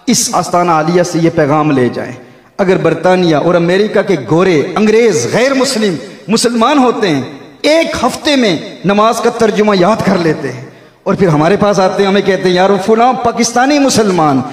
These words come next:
फलां हिंदुस्तानी मुसलमान, बांग्लादेशी मुसलमान, जो पैदाइशी मुसलमान है, सारी ज़िंदगी नमाज पढ़ता रहा और मैंने उससे नमाज का मतलब पूछा, उसे पता ही नहीं कि अल्लाह की बारगाह में क्या अर्ज़ कर रहा है।" तो क्या ख्याल है आपका? कम से कम हमें इतना काम तो करना चाहिए ना।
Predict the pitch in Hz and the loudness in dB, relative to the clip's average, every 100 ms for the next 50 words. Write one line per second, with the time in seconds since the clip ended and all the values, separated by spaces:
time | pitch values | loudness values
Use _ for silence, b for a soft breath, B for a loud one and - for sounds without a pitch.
0 | B - 196 233 247 240 240 240 - 311 | B -2 0 2 2 2 0 0 0 0
1 | 277 254 220 185 165 156 156 233 254 254 | 0 0 0 0 -2 -2 -2 0 0 2
2 | 277 285 277 262 233 202 202 - 202 - | 0 2 2 2 2 2 0 -2 -8 -2
3 | 254 262 254 254 269 - 403 330 277 247 | -2 0 0 0 0 0 0 2 0 0
4 | 226 214 185 190 185 190 - 254 294 240 | 0 2 2 0 -2 -4 -2 0 0 0
5 | 302 320 320 294 277 - 247 254 220 214 | 0 0 0 0 0 0 0 0 2 2
6 | 247 - 226 233 262 262 262 233 220 247 | 0 0 0 0 2 0 0 0 2 0
7 | - 240 269 277 - 269 285 269 269 262 | 0 0 0 -2 0 0 0 0 0 0
8 | 294 277 277 277 254 247 254 233 226 226 | 0 2 2 0 0 0 2 2 2 2
9 | 247 240 220 214 185 180 160 147 139 127 | 0 2 2 2 2 0 0 0 0 0
10 | 113 - - - - - _ _ _ _ | -2 -6 -12 -18 -20 -20 _ _ _ _
11 | _ _ _ _ - 165 214 185 165 165 | _ _ _ _ -20 -4 -2 0 0 0
12 | 156 - 123 - - - 208 220 - 202 | -2 -6 -10 -12 -20 -6 -2 0 2 2
13 | 196 196 208 185 185 185 185 165 175 170 | 2 2 0 2 0 0 0 2 0 0
14 | 135 127 113 | 0 0 -2